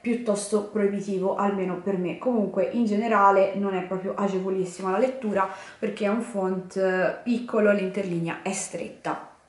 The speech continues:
Tra l'altro è anche un libro piuttosto breve, quindi mi domando perché sia stato usato un font così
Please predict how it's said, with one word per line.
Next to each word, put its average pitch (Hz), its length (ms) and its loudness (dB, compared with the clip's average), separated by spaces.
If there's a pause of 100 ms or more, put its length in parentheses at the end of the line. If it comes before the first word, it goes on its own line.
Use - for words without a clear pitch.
(500)
Tra 233 140 -2
l'altro 254 260 6
è 185 40 6
anche 220 260 4
un 185 60 0
libro 185 220 0
piuttosto 175 400 -6
breve, 185 280 4
quindi 180 200 -2
mi 190 120 -4
domando 190 400 2
perché 175 400 -2
sia - 120 -10
stato 185 220 -12
usato 175 240 -8
un 180 80 -6
font 170 320 -8
così 175 260 -10